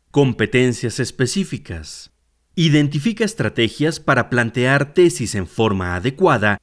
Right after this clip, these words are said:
y sustentar posturas u opiniones a favor o en contra de un tema determinado.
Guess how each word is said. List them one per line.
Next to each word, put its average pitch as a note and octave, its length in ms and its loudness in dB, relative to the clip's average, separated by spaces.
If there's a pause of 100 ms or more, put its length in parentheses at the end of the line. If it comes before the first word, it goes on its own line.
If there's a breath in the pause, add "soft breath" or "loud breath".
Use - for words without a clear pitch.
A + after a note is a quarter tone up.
y F#3 120 0
sustentar F#3+ 540 0
posturas C3 720 0
u D3 180 6
opiniones C3+ 720 2 (100)
a C#3+ 120 2
favor D#3 680 4
o D3 140 6
en A2 140 2
contra F3+ 520 2
de A#2 120 4
un E3+ 260 4
tema D#3 300 4
determinado. B2+ 880 2